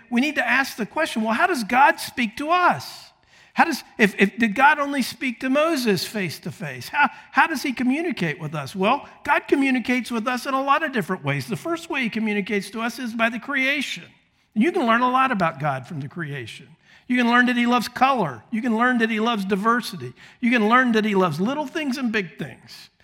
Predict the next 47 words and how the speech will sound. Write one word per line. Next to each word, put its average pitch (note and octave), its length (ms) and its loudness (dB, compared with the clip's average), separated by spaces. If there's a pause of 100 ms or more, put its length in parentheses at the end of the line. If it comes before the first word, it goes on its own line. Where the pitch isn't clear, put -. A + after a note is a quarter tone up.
(240)
You A#3 140 4
can A3 180 4
learn B3+ 320 4
that G#3+ 200 0
he A3+ 280 2
loves, A#3 600 0
uh, F#3+ 280 0 (300)
uh, E3 100 2
beauty. F#3 720 2 (580)
You A#3 160 4
can A3+ 80 2
learn C4+ 360 4
that A3+ 160 2
he G3 260 6
is F#3+ 240 4
engaged A3 680 0
and A#3 80 -6
involved G3 520 -2
with E3+ 140 0
the F#3 80 -2
biggest B3+ 460 -4
and A#3 140 0
the G#3 80 0
smallest. D#3 720 -4 (280)
You A#3 120 2
can A3+ 140 2
learn C#4 180 4
about C4 220 -2
the A3+ 100 -6
complexities G3 960 -2
of A2 80 -16
things, A2 500 -14
right? G3+ 300 -4 (360)
As, G3+ 260 -2
as, F#3 180 2 (100)
as F#3+ 160 -2
I B3 80 -2
get B3+ 180 -4
older, B3 440 -2
one G#3 160 0
of A#3 120 -2
the A#3 80 -4
things A3 220 -4
I'm A3 160 -4
amazed A#3 460 -6
at E3 200 -6
is D#3+ 240 -10